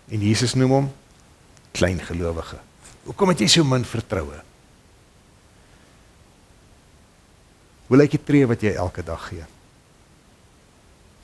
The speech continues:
Skuifel jy bang deur die wêreld? Loop jy maar versigtig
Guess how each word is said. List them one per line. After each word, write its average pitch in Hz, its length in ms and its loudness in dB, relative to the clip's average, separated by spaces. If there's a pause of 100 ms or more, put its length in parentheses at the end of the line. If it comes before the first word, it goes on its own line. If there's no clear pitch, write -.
(300)
Skuifel 135 640 4
jy 117 240 2
bang 107 340 0
deur 117 160 2
die 107 100 0
wêreld? 95 520 -4 (1400)
Loop 135 360 6
jy 156 80 6
maar 127 220 0
versigtig - 640 0